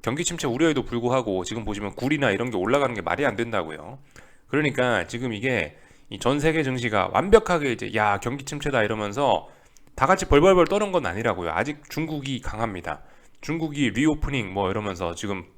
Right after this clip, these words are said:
봉쇄 해제 이러면서 이 중국 증시가 굉장히 좀 분위기가 좋고, 어, 그런 면들이 있어요. 그걸 좀 의식을 하긴 해야 됩니다. 지금 경기 침체 우려 이러면서 벌벌벌벌 떨고 있는 거는 뭐, 미국이나 유럽,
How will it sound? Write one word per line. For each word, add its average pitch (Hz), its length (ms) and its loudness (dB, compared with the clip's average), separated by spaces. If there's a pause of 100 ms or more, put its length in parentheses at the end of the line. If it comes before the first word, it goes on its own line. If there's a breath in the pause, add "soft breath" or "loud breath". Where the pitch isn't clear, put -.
(160)
봉쇄 151 320 -2
해제 170 260 0
이러면서 104 720 -2 (400 loud breath)
이 104 140 -8
중국 156 300 -2
증시가 143 340 0
굉장히 135 320 0
좀 123 140 -6
분위기가 120 340 -2
좋고, 113 600 -2 (180 soft breath)
어, 92 240 -6
그런 143 200 2
면들이 107 340 -4
있어요. 80 340 -10 (380 loud breath)
그걸 139 180 -2
좀 117 140 -4
의식을 120 320 -2
하긴 143 180 -4
해야 143 140 -6
됩니다. 85 360 -10 (400 soft breath)
지금 139 200 -2
경기 151 260 0
침체 170 300 -4
우려 135 300 4
이러면서 123 340 0
벌벌벌벌 123 520 4
떨고 160 300 -2
있는 110 220 -6
거는 92 220 -6
뭐, 85 120 -8
미국이나 131 480 -4
유럽, 101 380 2